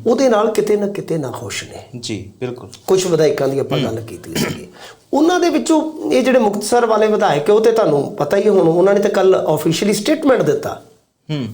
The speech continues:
Speaker 1: ਡੀ ਸੀ ਮੁਅੱਤਲ ਹੋਣ ਤੋਂ ਬਾਅਦ ਜਗਦੀਪ ਸਿੰਘ ਜੀ ਆ ਜਿਹੜੇ,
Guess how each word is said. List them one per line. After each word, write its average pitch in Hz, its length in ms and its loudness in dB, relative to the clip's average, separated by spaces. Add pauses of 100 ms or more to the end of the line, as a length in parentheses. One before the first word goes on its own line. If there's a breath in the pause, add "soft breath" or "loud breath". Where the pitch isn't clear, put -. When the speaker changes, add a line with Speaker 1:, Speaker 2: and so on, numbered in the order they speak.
(580 soft breath)
Speaker 1:
ਡੀ 151 180 0
ਸੀ 233 200 0
ਮੁਅੱਤਲ 185 420 2
ਹੋਣ 165 280 2
ਤੋਂ 143 120 0
ਬਾਅਦ 131 340 2 (280)
ਜਗਦੀਪ 139 500 0
ਸਿੰਘ 175 300 0
ਜੀ 135 180 -4
ਆ 120 80 -2
ਜਿਹੜੇ, 117 460 -8